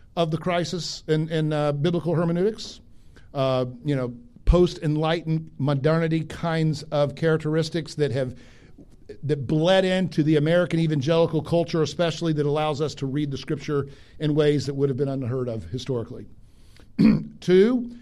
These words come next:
we looked at some, we just touched base, and you have to re-, and a lot of it's, a lot more of what we have not said is in your handout, so you can go back and review that. But we touched base on the philosophical roots of, of, of the crisis,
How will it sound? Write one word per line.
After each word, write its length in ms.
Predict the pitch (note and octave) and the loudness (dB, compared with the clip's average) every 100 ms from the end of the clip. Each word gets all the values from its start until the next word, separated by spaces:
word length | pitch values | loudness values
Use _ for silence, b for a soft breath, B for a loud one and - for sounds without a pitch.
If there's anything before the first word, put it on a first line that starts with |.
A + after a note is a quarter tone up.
| B B | B B
we 160 | D#3 F#3 | 2 4
looked 180 | G3 G3 | 4 2
at 80 | |
some, 220 | - F3+ D3+ | -2 -4 -2
we 140 | D3+ F3 B2 A#2+ | 0 0 -2 -4
just 260 | - G#3 G#3 | 0 -2 0
touched 400 | G#3+ G#3 C3+ G#2 | 0 0 -2 0
base, 580 | F3 E3+ A#2+ A#2 - - | 4 4 2 -2 -8 -4
and 100 | C#3 | 0
you 80 | D3 | 2
have 140 | D#3+ | 2
to 80 | D#3 | 0
re-, 160 | C#3+ D#3+ | -2 -2
and 80 | D3+ | 0
a 40 | |
lot 200 | F3+ A3 | 2 2
of 80 | F3 | 2
it's, 160 | D3 | -2
a 20 | B B B - | B B B -2
lot 360 | D#3 A3 A#3 | 2 2 2
more 360 | F3 A3 C4+ G3+ | 4 6 8 6
of 80 | D3 | 4
what 160 | F3+ | 0
we 80 | E3 | 0
have 100 | C#3+ | 0
not 240 | F3 G#3+ | 0 -2
said 260 | - E3 D3 | -2 0 2
is 140 | C#3 | 0
in 140 | D#3 E3 | -2 -2
your 140 | D3 | 0
handout, 440 | C#3+ D3+ A#2+ F#2 - | 0 0 -2 -6 -8
so 140 | C3 | -6
you 80 | C#3 | -4
can 100 | C3+ | -2
go 140 | D#3+ | 0
back 240 | D#3 D3+ C#3+ | 0 0 -2
and 100 | C3 | -2
review 300 | C3 D#3 C3+ | 0 0 0
that. 280 | A2 G#2 b b b - | -4 -10 b b b 0
But 100 | E3 | 2
we 100 | E3+ | 2
touched 280 | G3+ G#3 | 2 0
base 280 | C#3+ G3 F#3+ | 2 2 4
on 80 | G3 | 0
the 60 | F#3+ | 0
philosophical 680 | G#3 G3+ - A3 F#3 D3+ | 0 2 2 0 0 0
roots 460 | B2+ B2 G#2 - - - - | 0 0 -4 -12 -18 -10 -2
of, 240 | C3+ B2 - | -2 -2 -2
of, 240 | C#3 A#2+ - | 0 -2 -6
of 140 | C#3+ B2 | -4 -4
the 80 | A#2+ | -4
crisis, 600 | C#3 A2 - - - | -4 -4 -6 -14 -18